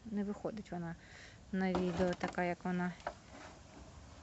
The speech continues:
Дівчатка, якщо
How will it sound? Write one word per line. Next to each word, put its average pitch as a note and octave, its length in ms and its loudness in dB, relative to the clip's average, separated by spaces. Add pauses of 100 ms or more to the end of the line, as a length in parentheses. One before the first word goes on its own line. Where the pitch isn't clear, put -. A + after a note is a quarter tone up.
(1900)
Дівчатка, F#3 440 -2
якщо G3+ 760 2